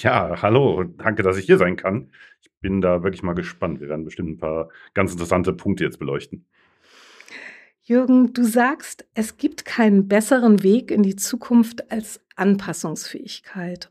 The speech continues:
Speaker 2: Und das klingt erst einmal selbstverständlich und gleichzeitig erleben wir im Unternehmensalltag oft genau das Gegenteil. Regeln, Prozesse, Stabilität.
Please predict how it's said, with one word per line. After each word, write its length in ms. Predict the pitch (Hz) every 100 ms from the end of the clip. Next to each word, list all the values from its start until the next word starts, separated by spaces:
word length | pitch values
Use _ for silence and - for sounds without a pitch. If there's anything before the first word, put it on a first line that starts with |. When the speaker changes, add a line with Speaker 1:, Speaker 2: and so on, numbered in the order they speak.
| _
Speaker 2:
Und 360 | 190 185 185 190
das 240 | 196 -
klingt 320 | - 254 302
erst 240 | - 214 -
einmal 500 | 202 196 190 190 196 - - - _ _
selbstverständlich 1120 | 208 214 - - 208 190 - 196 262 294 277
und 120 | 220 202
gleichzeitig 800 | 196 233 220 - 247 233 220 -
erleben 420 | 196 196 226 220
wir 160 | 214
im 140 | 190 180
Unternehmensalltag 1120 | 180 202 180 269 311 - 151 190 - 196 196
oft 420 | - - - -
genau 300 | 208 190 190
das 200 | 185 180 - _
Gegenteil. 720 | - 196 220 220 - 156 151 170 - - - -
Regeln, 640 | 226 226 226 214 220 220 _
Prozesse, 880 | - 208 - 214 - 208 202 208 - _ _ -
Stabilität. 920 | - 180 180 175 175 - 156 151